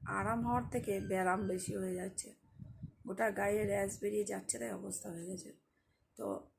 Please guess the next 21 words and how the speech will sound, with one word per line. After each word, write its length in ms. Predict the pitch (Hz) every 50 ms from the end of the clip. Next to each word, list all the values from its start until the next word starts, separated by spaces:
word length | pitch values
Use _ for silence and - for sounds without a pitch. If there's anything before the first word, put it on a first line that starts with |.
| _
এটা 280 | - - - 240 233 226 226
ঠাকুমার 400 | - 220 - - - 233 247 240
না, 160 | 220 214 214
আমারও 340 | 226 226 202 202 208 214 220
এই 80 | 214
প্রবলেমটা 500 | 214 - - 196 190 196 190 196 196 202
আছে, 180 | 196 190 - -
আমার 220 | 208 190 196 -
কোনো 200 | - - 196 -
ওষুধ 240 | 220 202 - - 214
শ্যুট 220 | - - - - - - - - -
করে 220 | - - 226 220 220
না, 240 | 226 240 277 - - - - - - - - - - - - - - -
কোনো 260 | 233 262 262 269 320
ওষুধই 500 | 339 302 269 262 247 - 330 349 359 349
বলতে 260 | 311 294 269 254 240
গেলে 160 | 233 233 240
শ্যুট 240 | 233 - - 196 190 -
করে 200 | - 202 185 180
না 80 | 180 185
আমার। 540 | - - - 196 202 214 240 262 285 320